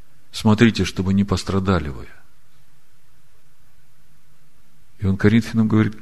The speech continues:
"Исследуйте себя. Может, вы действительно не то, чем должны быть, и от этого у вас столько проблем?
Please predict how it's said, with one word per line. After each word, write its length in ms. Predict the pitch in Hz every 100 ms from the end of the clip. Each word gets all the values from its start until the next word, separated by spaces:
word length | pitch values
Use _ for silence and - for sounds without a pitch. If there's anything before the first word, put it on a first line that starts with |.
| - -
"Исследуйте 680 | 95 - 123 139 98 82 -
себя. 280 | - - - - - - - - - - - - - - - - - - - - - - - - - - - - - - - -
Может, 260 | 107 101 107
вы 80 |
действительно 540 | 101 104 - 120 104 101
не 160 | 104
то, 360 | 104 120 98 - -
чем 220 | 104 101
должны 360 | 104 98 101
быть, 380 | 98 127 139 - - - - - - - - - - - - - - -
и 60 |
от 160 | 98 98
этого 240 | 113 104
у 40 | 101
вас 140 | 98
столько 340 | - 107 101 92
проблем? 520 | - 92 92 120